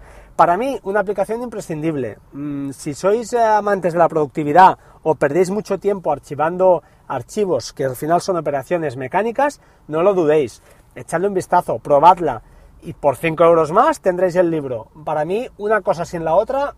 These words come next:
mm, a ver, todo se puede aprender y se puede ser autodidacta, pero bajo mi punto de vista, yo no me lo pensaría. Mm, gastarte treinta, gastarte treinta y cinco no te sacará de pobre.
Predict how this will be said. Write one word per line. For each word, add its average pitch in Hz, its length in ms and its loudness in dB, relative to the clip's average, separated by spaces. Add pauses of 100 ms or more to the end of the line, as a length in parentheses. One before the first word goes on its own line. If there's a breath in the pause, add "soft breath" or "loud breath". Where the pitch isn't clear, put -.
mm, 170 360 -12 (100)
a 147 80 -4
ver, 175 160 6
todo 170 220 -2
se 196 100 -4
puede 185 160 2
aprender 165 400 -2
y 156 80 -10
se 147 100 -12
puede 160 200 -2
ser 175 160 -6
autodidacta, 151 720 -2 (500 soft breath)
pero 151 180 4
bajo 151 220 2
mi 139 120 -4
punto 180 260 -4
de 190 120 0
vista, 294 400 0
yo 170 380 0
no 196 100 -4
me 175 80 -4
lo 170 80 -2
pensaría. 131 480 -8
Mm, 127 520 -20
gastarte 156 440 -6
treinta, 160 300 -2
gastarte 160 360 -2
treinta 156 300 -4
y 147 40 -6
cinco 208 360 2
no 175 140 -8
te 156 80 -10
sacará 147 300 -8
de 127 120 -8
pobre. 110 320 -16